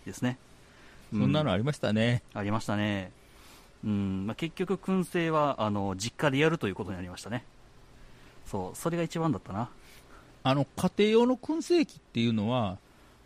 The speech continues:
Speaker 2: あの、燻製した味をつけるっていうのを楽しめるけど、あの、保存食としてのガチの燻製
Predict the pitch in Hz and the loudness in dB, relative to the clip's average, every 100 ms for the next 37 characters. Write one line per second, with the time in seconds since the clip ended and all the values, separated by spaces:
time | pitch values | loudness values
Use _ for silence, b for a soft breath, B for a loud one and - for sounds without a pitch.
0 | - - - 117 123 - - 311 294 302 | -20 -20 -6 -4 -4 -2 2 2 2 4
1 | 302 - 160 - - 196 269 311 320 - | 4 4 4 2 4 2 4 0 0 -2
2 | - 151 - 151 - - - - - - | -2 0 0 -2 -2 -12 -20 -20 -4 4
3 | 151 180 147 117 - 165 156 160 156 143 | 4 6 4 2 4 2 2 2 0 0
4 | 113 139 113 - b b b - - 135 | 2 4 2 0 b b b -20 -4 -2
5 | 120 - 180 254 277 190 135 117 - 113 | -2 0 2 4 4 2 0 -4 0 2
6 | 98 120 139 254 147 123 120 - 113 | 4 4 4 2 4 4 4 4 0